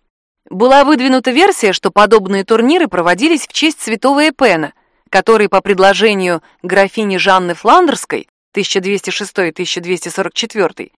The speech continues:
поселился в монастыре в Лилле. Интересно, что граница юрисдикции Лилля в тысяча двести шестьдесят седьмом году проходила по так называемому Лугу Эпена, а в тысяча триста восемьдесят третьем году горожане Ипра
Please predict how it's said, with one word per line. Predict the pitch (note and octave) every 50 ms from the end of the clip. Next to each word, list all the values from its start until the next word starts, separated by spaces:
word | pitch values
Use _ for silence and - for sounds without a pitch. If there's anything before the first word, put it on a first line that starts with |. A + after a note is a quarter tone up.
| _ _ _ _ _ _ _
поселился | - G3 - - A3+ B3 F#4 G#4 - - D#4+
в |
монастыре | C#4 B3 A#3 A3+ G#3+ - - - A3 C#4 E4
в | D4+
Лилле. | C#4+ A#3 G#3 F#3 E3 D#3 D3+ - - - _ _ _ _ _ _ _ _ _
Интересно, | - G3 G3+ - A3 G#3 A#3 C#4+ C#4 - A#3+ G3+
что | - - G3+
граница | F#3+ F#3+ G3 G#3 A3+ A#3+ A3+ - -
юрисдикции | G3+ G3 G3 F#3+ F3 G#3 G#3+ - - - E3+ F3+
Лилля | F3+ F3 A#3 D4+ D#4+ C#4 G3+ D#3 - _ _ _
в | _
тысяча | - A3 G#3 - - G3+
двести | F#3 F#3+ A3 G3+ - G3
шестьдесят | F3 - F#3+ F#3 G3 F#3+ - G3 F3
седьмом | - - G3 F#3+ G#3 F#3+ F#3
году | F3 G3 A3+ G#3+ G3 C#3 - _ _ _ _ _ _ _
проходила | - - - - F#3+ F#3+ A3 E4 F#4 F4+ D#4+ - _ _ _
по | - G3 G#3
так | - E4+ E4+
называемому | D#4+ D4 C4 A3+ A#3 A#3 C4 D4 C#4+ C#4 C4+ C4 C4 C4 - _ _ _ _
Лугу | - - G#3+ A3+ D4+ D#4 C4 A3+ C4
Эпена, | C4+ C4+ C4 - C4+ C4+ B3 G3 E3 D3+ - - _ _ _ _ _ _ _ _ _
а | - F3 F3+ A#3
в | -
тысяча | - A#3 A3 - - G#3+
триста | F#3+ - G#3 G#3+ - - F#3
восемьдесят | F3 F#3+ G3 - F#3+ F3+ F3+ - - E3+ -
третьем | F3+ G3+ C#4 C#4+ - C4+ A#3
году | F#3+ F#3+ F3+ D#3+ D3+ A#2 - - _ _ _ _ -
горожане | - E3+ F3+ F#3+ G3 F#3 F3 G#3 G#3 G3+ G3+ F#3 F3
Ипра | - - A3+ C#4 D4 - - D#3+ A#2